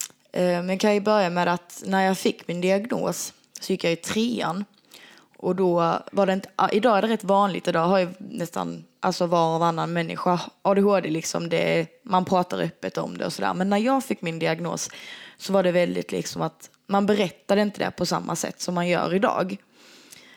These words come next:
Ehm, och det har ju påverkat mig jättemycket. Dels så är det när man har A D H D så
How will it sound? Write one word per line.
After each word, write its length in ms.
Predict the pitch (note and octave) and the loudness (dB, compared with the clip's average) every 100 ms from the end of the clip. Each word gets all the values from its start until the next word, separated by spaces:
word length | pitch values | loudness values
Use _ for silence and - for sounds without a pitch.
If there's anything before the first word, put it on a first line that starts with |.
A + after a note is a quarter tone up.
| _ - | _ -2
Ehm, 440 | F3 E3+ E3+ E3 - | 0 0 -2 -4 0
och 100 | G#3+ | 2
det 80 | |
har 180 | F#3 E3+ | 2 2
ju 120 | E3+ | 0
påverkat 580 | E3+ G#3 G#3 G3 F3 F3 | 0 2 4 4 2 -2
mig 220 | F#3 E3 | -2 -2
jättemycket. 1040 | E2+ E3+ F3+ - - - - - E3 F3 F3+ | -2 -4 -4 -6 -8 -8 -10 -4 0 0 0
Dels 520 | G#3 E3 E3 - - | 0 0 -2 -4 -6
så 160 | - A3 | -2 2
är 120 | G3 | 2
det 120 | F3 | 0
när 80 | E3+ | -2
man 140 | F3+ F3+ | -2 0
har 240 | F3+ D#3+ | 0 0
A 40 | |
D 60 | E3+ | -2
H 180 | F3 F#3 | 0 0
D 120 | E3+ | 0
så 320 | - E3+ E3 | -4 -2 -2